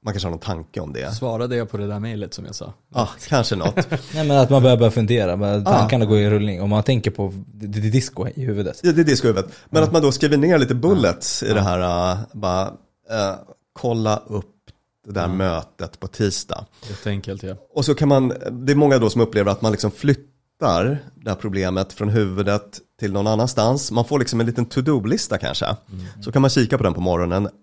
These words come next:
Speaker 1: Är det här någonting som jag faktiskt ska agera på, eller var det bara, eh, lite skval i huvudet?
Speaker 3: Ja.
Speaker 1: F-,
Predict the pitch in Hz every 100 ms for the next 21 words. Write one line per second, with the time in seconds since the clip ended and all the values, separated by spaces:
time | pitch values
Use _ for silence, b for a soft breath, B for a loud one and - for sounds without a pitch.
0 | _ _ 110 123 117 78 80 80 87 82
1 | _ _ - 82 78 - - - 90 87
2 | 98 - - 95 135 156 147 139 120 120
3 | - 101 90 85 80 82 80 62 60 80
4 | _ _ _ _ _ _ 82 78 76 80
5 | 80 82 82 104 107 147 113 71 87 110
6 | 110 120 107 - - B B 101 95 -
7 | - - -